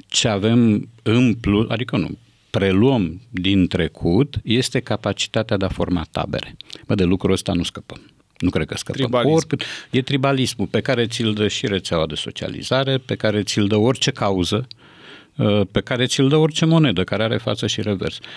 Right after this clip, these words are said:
Speaker 1: Deci, indiferent dacă vorbești despre o echipă de fotbal, despre un tablou, despre un film, despre, nu știu, un meeting, uh, la un moment dat se creează tabere.
Speaker 2: Mhm.
Speaker 1: Nu arunci cu cărămizi, nu
Speaker 2: Asta e
Speaker 1: tragi
Speaker 2: în
Speaker 1: cu
Speaker 2: psihicul
Speaker 1: pușca,
Speaker 2: nostru.
Speaker 1: dar,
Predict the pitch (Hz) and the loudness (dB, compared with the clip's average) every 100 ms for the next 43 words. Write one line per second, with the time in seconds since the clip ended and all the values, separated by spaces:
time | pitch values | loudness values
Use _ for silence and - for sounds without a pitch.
0 | - - 123 - 175 165 135 127 123 107 | -16 -10 -6 2 4 4 2 2 4 2
1 | 95 - 95 95 104 104 104 104 - 95 | 0 0 2 2 2 0 0 -2 -4 -2
2 | 87 85 - 107 - - 110 101 - 98 | 0 0 0 -2 -2 -2 0 0 0 -2
3 | 87 90 90 98 95 - 95 95 85 92 | -2 -2 -2 -2 -4 -2 2 2 0 -4
4 | 90 95 92 92 90 - - 95 87 - | -2 0 0 0 -6 -6 0 0 0 2
5 | 104 98 92 90 - - 95 92 101 92 | 2 4 2 -2 -4 -2 0 0 -2 -4
6 | - 87 90 101 104 - 92 131 151 - | -2 2 4 4 4 2 2 2 0 -8
7 | - - - - 110 110 110 107 107 110 | -16 -16 -8 -2 2 4 2 2 2 4
8 | 139 131 120 110 120 - 107 107 104 92 | 4 4 4 4 2 0 -2 0 0 0
9 | 98 82 78 78 80 - - _ 127 95 | -2 -2 -4 -6 -8 -12 -20 _ -14 -12
10 | 107 147 - _ _ _ - 170 175 123 | -12 -12 -16 _ _ _ 2 4 6 4
11 | 107 - 92 - 95 90 87 87 135 - | 2 0 -2 0 2 2 2 2 0 2
12 | 117 131 127 123 107 - 113 95 - 98 | 0 0 0 0 0 0 -4 -4 -4 -2
13 | 92 101 135 - | 0 0 0 -4